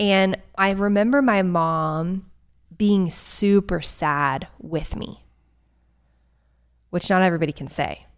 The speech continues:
that they have a parent who can enter into those moments with them. So I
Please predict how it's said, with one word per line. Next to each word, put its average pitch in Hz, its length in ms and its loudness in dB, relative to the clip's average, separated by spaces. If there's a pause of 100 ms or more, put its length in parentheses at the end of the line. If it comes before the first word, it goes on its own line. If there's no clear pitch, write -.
(100)
that - 140 -16
they 147 80 -6
have - 600 -8 (640)
a - 60 -20
parent - 460 -4 (220)
who 180 80 -12
can 170 180 -8
enter 147 260 -8
into 139 240 -8
those - 420 -6
moments 160 380 -4
with - 180 -10
them. - 200 -12 (200)
So - 140 -8
I 170 160 -4